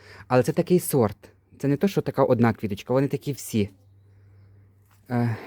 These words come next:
я не пригадую назву. Щось там, щось там, пінк. Пінк, щось там. Ось бачите, подивіться. Красиво.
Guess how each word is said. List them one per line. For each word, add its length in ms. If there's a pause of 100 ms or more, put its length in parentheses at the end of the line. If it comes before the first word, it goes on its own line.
(160)
я 120
не 100
пригадую 420
назву. 460 (540)
Щось 280
там, 200
щось 280
там, 240
пінк. 460 (1600)
Пінк, 340
щось 440
там. 220 (360)
Ось 140
бачите, 380 (320)
подивіться. 460 (2750)
Красиво. 580